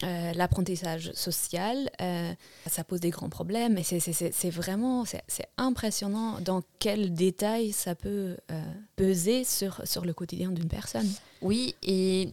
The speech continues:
Speaker 2: euh, de manière aussi large, bon, moi je travaille beaucoup sur le sommeil, hein, mais,
Speaker 1: Mhm.
Speaker 2: euh, généralement quand on va dormir, ben forcément on diminue la luminos-,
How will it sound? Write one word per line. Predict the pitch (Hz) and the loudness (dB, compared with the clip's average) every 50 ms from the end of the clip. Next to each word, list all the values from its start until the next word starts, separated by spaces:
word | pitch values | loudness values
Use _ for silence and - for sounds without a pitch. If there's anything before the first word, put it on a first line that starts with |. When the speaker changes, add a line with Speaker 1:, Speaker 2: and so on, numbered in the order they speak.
| - - - | -6 -6 -4
Speaker 2:
euh, | 180 165 160 165 - - - - - - - | -2 -2 -2 -2 -6 -10 -14 -16 -18 -14 -12
de | - 165 180 | -2 0 2
manière | 175 175 180 196 196 185 | 2 4 2 2 0 2
aussi | 180 175 - - 180 | 4 4 4 4 4
large, | 180 208 233 233 - - | 4 2 2 2 0 -2
bon, | 170 | -2
moi | 170 151 170 175 | -2 -2 0 0
je | - - | 0 0
travaille | 185 185 180 | 0 0 0
beaucoup | 175 175 - - - | 0 -2 -4 -2 -4
sur | - - 180 | -4 -4 -2
le | 180 | 0
sommeil, | 180 - - 185 190 220 240 233 208 | 2 2 2 2 2 2 0 0 0
hein, | 175 175 175 | 0 0 2
mais, | 170 185 185 | 2 2 2
Speaker 1:
Mhm. | 190 190 - - - - - - _ - | 0 -2 -6 -10 -14 -16 -20 -10 _ 0
Speaker 2:
euh, | 175 170 165 165 170 170 170 170 170 170 165 - - - - - _ _ _ - | 0 2 2 2 2 2 2 2 2 0 0 -4 -6 -12 -20 -20 _ _ _ -6
généralement | 165 165 170 160 156 170 170 175 190 | -4 -2 -2 0 0 0 0 0 0
quand | - 147 - - | -2 -4 -4 -4
on | 147 | -2
va | 147 147 | -2 0
dormir, | 147 147 143 170 175 190 202 - 165 | 0 0 0 -2 -2 -2 -2 -2 -4
ben | 160 | -4
forcément | - - 151 - - - 175 180 185 | -2 -2 2 2 2 4 4 2 2
on | 180 170 | 0 0
diminue | 160 160 180 190 180 180 180 180 | 2 2 4 4 4 4 2 2
la | 165 160 | 2 2
luminos-, | 160 160 156 156 156 156 156 151 - | 2 0 0 0 -2 -2 -2 -2 -4